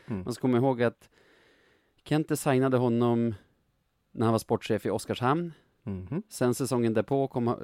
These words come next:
Speaker 2: Kente till Löven, signade Hutchings och sen fortsatte han göra det tre, alltså totalt fyra säsonger i Löven då,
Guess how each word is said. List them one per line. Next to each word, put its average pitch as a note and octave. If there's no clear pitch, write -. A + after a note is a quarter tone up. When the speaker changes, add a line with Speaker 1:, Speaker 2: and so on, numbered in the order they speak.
Speaker 2:
Kente B2
till A2+
Löven, B2+
signade A2
Hutchings A#2+
och G#2+
sen A2+
fortsatte B2+
han A#2+
göra G2+
det G2
tre, A2+
alltså A2+
totalt A#2+
fyra A2
säsonger A2
i F#2
Löven F#2+
då, D#2+